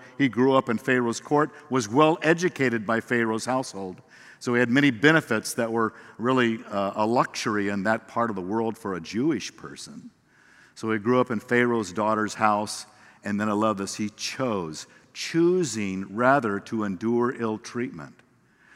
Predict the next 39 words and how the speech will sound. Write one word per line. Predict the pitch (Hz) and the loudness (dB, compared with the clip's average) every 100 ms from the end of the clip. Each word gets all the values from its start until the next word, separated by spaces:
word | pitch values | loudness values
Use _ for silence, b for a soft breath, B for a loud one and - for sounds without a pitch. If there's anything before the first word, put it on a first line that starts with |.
| b | b
There | - | -6
comes | - 170 160 | -2 0 0
a | |
time | - 151 156 | 2 4 6
in | 139 | 6
our | |
lives | 131 131 139 117 | 6 6 6 2
as | 110 | -2
an | 120 | -2
adult | 107 123 131 | 0 0 0
where | 117 | -2
we | 117 120 | 0 2
make | 123 123 | 2 2
this | - 113 | -2 -6
conscious | - - 127 - 107 | -4 -2 -2 -2 -10
choice | - - 123 101 73 71 - - _ b b b b | -10 -12 -8 -8 -10 -14 -16 -16 _ b b b b
to | 107 | -8
say, | - 123 | 0 2
"Lord, | 117 127 147 - | 2 4 4 4
I'm | 139 160 | 2 4
going | 156 147 | 0 0
to | 127 | -2
serve | - 139 131 110 | -2 2 2 2
you. | 110 117 85 82 - _ b b b | 0 0 0 -8 -20 _ b b b
And | 131 | 0
it | 143 | 4
may | 160 175 | 6 4
cost | - 160 151 147 - 110 | 2 4 6 6 -2 -6
me." | 87 - _ B B | -10 -16 _ B B
So | B 143 | B 2
he | 151 | 4
endures | 147 156 175 170 185 | 4 8 8 8 6
ill | 175 165 | 4 4
treatment | - 165 170 127 | 4 4 4 0
with | 123 | -2
the | 135 | -4
people | - 165 147 135 | 0 -2 2 0
of | 110 | 2
God. | 95 127 123 92 78 | 4 6 6 4 0